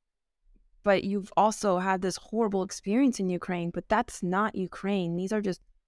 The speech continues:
bad eggs, that bad situations that happen everywhere, even here in the U S, happen in these situations. And I wanted to shine that light so those kids can have a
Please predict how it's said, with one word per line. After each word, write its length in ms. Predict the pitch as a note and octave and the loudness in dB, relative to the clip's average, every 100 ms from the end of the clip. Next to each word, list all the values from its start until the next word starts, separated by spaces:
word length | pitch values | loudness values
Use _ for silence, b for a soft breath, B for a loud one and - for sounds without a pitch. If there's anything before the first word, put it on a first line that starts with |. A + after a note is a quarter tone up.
| _ _ | _ _
bad 340 | - G3+ G#3 G3 - | -2 2 0 -2 -6
eggs, 380 | F#3+ G#3 F#3 F3 - | -2 0 0 -4 -2
that 280 | F3 - - | -2 -2 0
bad 220 | F#3 G#3 | 0 0
situations 560 | F#3+ - F#3 F#3+ F3 | -4 -2 -2 -2 -4
that 140 | E3+ F3 | -6 -8
happen 360 | G3+ - F3+ - _ - | -8 -8 -8 -10 _ 0
everywhere, 600 | C#4 D4+ G#3+ F3+ F3 E3 | 2 4 2 2 0 -2
even 220 | A#3 B3+ | -2 0
here 140 | B3 | 2
in 80 | B3+ | 2
the 140 | A#3 A3+ | 2 0
U 40 | B3 | -2
S, 220 | - - _ _ _ _ | -4 -8 _ _ _ _
happen 380 | - G#3 A3+ G3+ | -4 -2 0 -2
in 140 | F#3 F3+ | -2 0
these 220 | F#3 G3+ | -2 -4
situations. 720 | G#3 - A3+ F3+ - G3 G3 | -4 0 0 0 -2 -2 -2
And 200 | F3 F3+ - _ _ - | -4 -8 -14 _ _ -4
I 80 | G3 F#3+ | -2 2
wanted 200 | G3 G3 - | 0 -2 -4
to 80 | |
shine 440 | F#3 - A3 A#3+ A#3+ | -6 -4 2 4 4
that 180 | F3+ - | 2 -2
light 360 | F3 F3+ G3 | -2 -2 -6
so 160 | - F#3+ | -8 -6
those 280 | F#3 F3+ - | -4 -4 -4
kids 320 | - F#3 - | -2 -2 -4
can 100 | - | -10
have 340 | F#3+ - A3+ | -10 -2 0
a 60 | A3+ | 0